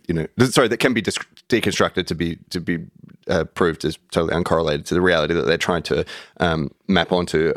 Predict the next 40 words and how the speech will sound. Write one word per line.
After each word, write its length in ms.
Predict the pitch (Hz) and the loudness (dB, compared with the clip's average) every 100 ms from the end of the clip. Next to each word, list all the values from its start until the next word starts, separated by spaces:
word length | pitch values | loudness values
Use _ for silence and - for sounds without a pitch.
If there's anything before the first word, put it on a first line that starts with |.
| - | 0
A-, 140 | 80 | 0
and, 320 | 85 90 90 - | 2 0 -2 0
you 100 | 87 | 0
know, 80 | 78 | 2
there's 180 | 85 | -2
various 380 | 80 82 87 82 | -2 0 0 0
degrees 340 | - 82 85 85 | -2 0 0 0
in 60 | 87 | -2
which 140 | 80 | 0
those 200 | 87 85 | 0 2
are 80 | 90 | 2
asserted 440 | 80 - 87 82 80 | 2 2 2 2 0
as, 200 | 90 - - | 0 0 0
as 220 | 95 82 | 0 0
truths, 540 | - 104 95 - - - - - _ | 0 2 2 -2 -10 -18 -20 -20 _
um, 200 | 85 80 | -2 0
rather 280 | 85 82 78 | 2 0 0
than 140 | 80 | -2
just, 200 | 82 - | -2 0
uh, 120 | 78 85 - 98 - | 0 -2 -2 -2 2
you 80 | 90 | 0
know, 140 | 80 - - - _ - | 0 -4 -16 -20 _ -12
perspectives, 580 | - 92 - 60 - - - - - _ | -2 -2 0 -4 -4 -12 -18 -20 -20 _
um, 380 | 92 85 80 78 | 0 2 0 0
is, 260 | 95 87 - | 0 0 0
is 320 | - 98 - | 0 0 2
of 180 | 98 95 | 0 4
enormous 380 | 101 107 101 95 | 4 4 2 0
harm. 340 | - 90 87 85 | 0 0 0 0
But 220 | 113 - | -2 0
I 60 | 131 | -4
think 240 | - 165 180 | 0 -2 0
that, 240 | 185 - | -2 0
um, 340 | 147 131 117 117 - - _ _ _ | 0 2 -2 -6 -16 -20 _ _ _
uh, 80 | 135 - _ | -4 -4 _
one 260 | 131 127 147 | 0 2 4
annoy-, 340 | 156 131 139 - | 4 4 4 2
uh, 200 | 120 117 - 127 | 2 2 0 0
annoying 380 | 120 117 139 160 | 2 4 4 4
element 380 | 131 110 104 | 4 4 0